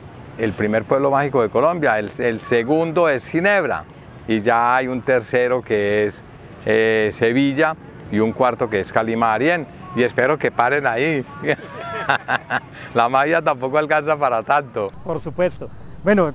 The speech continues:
Speaker 2: ahora que estamos hablando, pues, un poquito del pasado de, de Roldanillo, pues, hablemos del pasado, pasado de Roldanillo. ¿Quiénes fueron los primeros habitantes de este pueblo?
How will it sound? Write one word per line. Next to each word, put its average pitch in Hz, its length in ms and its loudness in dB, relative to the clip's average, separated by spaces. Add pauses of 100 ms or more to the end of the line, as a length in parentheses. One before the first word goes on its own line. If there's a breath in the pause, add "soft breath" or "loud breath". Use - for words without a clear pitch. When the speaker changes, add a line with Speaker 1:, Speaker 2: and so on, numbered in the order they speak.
Speaker 2:
ahora 180 260 4
que 220 120 0
estamos 185 340 2
hablando, 175 300 2
pues, 202 160 -2
un 196 80 -6
poquito 214 340 -2
del 196 120 0
pasado 156 480 0
de, 160 320 0
de 143 140 -2
Roldanillo, 147 760 -2 (460 loud breath)
pues, 185 260 -4 (120)
hablemos 190 520 -4 (180)
del 190 200 -2
pasado, 196 420 -2
pasado 185 280 -6
de 214 60 0
Roldanillo. 185 540 -2 (100)
¿Quiénes 208 300 -4
fueron 240 240 -4
los 226 160 -2
primeros 175 400 -4
habitantes 165 800 -4
de 160 200 0
este 160 200 -8
pueblo? 180 380 -6